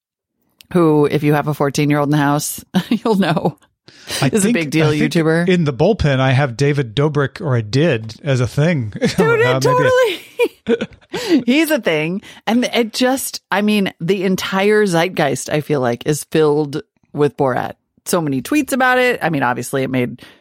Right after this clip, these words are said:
Speaker 1: national news with the Rudy Giuliani thing. Like, I know this is a lot of real coming into our show and I'm trying to avoid it, but there is just something about the combination of timing, attention, and I don't know, some sort of cultural accuracy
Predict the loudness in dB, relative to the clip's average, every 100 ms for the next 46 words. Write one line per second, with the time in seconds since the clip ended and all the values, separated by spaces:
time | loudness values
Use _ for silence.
0 | -4 -4 -4 -6 0 2 2 0 -4 -4
1 | -4 -6 -6 -6 -2 0 0 0 0 0
2 | 2 0 0 -2 -2 -2 0 0 0 0
3 | 0 0 -2 0 -2 -2 -4 0 0 2
4 | 0 0 -2 -2 -2 -2 0 2 0 -2
5 | -12 -20 -20 -6 -4 0 2 2 0 0
6 | -2 0 0 0 0 0 0 0 0 2
7 | 0 0 -4 -2 0 2 0 0 -2 -4
8 | -6 -2 0 2 2 2 0 -2 -16 _
9 | _ _ _ _ -8 -6 -2 0 0 0
10 | 2 2 0 -2 _ _ _ _ _ -2
11 | -2 -2 -4 -2 0 0 0 0 -2 -2
12 | -2 -4 -2 -2 0 0 0 -4 -10 -8
13 | -8 -2 0 2 2 4 4 2